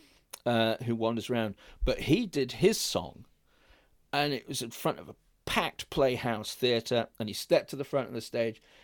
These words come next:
and he sang. It was almost kind of operatic, and he had this deep bass voice. So he's like, "Bah." I can't approximate anywhere close to the mastery he had over this.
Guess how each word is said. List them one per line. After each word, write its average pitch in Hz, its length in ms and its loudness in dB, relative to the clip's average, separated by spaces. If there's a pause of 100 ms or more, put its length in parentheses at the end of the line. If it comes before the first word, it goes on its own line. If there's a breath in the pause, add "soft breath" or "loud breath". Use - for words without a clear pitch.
(300 soft breath)
and 160 140 2
he 147 60 2
sang. 175 300 2
It 113 80 -2
was 139 100 0
almost 190 440 6
kind 151 140 4
of 127 100 4
operatic, 127 680 0 (760 soft breath)
and 131 120 0
he 131 60 0
had 127 180 -2
this 113 240 -6 (600)
deep 135 380 0 (200)
bass 98 460 0
voice. - 800 -4 (500 soft breath)
So 120 220 0
he's 107 200 0
like, - 100 -10 (100)
"Bah." 92 1600 2
I 135 120 2
can't 110 220 -2
approximate - 520 -6
anywhere 113 460 0
close 120 460 4
to 101 100 -4
the 98 100 -6
mastery 104 640 -6
he 98 60 -4
had 110 220 -2
over 95 160 -4
this. 85 140 -10